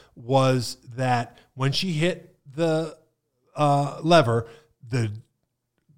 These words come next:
elevator car sort of jumped. He fell forward and put his hands out to keep his head from smacking hers, and he kind of, you know, hit her shoulder, chest area.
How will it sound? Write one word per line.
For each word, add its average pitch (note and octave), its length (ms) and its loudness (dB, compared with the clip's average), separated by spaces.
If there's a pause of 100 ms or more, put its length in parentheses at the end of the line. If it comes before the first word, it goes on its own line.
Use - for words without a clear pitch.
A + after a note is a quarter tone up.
(420)
elevator D#3 340 4
car G3 240 4
sort B2+ 200 -2
of F#2+ 100 -6
jumped. F3 420 2 (260)
He F#3 220 -2
fell D3+ 300 4
forward E3+ 760 4
and B2 220 -4
put D3+ 140 0
his C3+ 120 -2
hands D#3+ 460 -2
out D3+ 240 4
to C#3 80 -12
keep C3 180 -8
his A#2+ 140 -8
head C#3+ 180 -2
from B2 120 -8
smacking B2+ 340 -8
hers, D#3+ 320 -2
and C3 80 -4
he A#2+ 60 -6
kind C3 240 -4
of, A#2+ 120 -2 (320)
you C3 80 -10
know, A#2+ 80 -2
hit C3 100 0
her A#2 120 -2
shoulder, C3 560 2
chest E3 320 -4
area. D3 340 2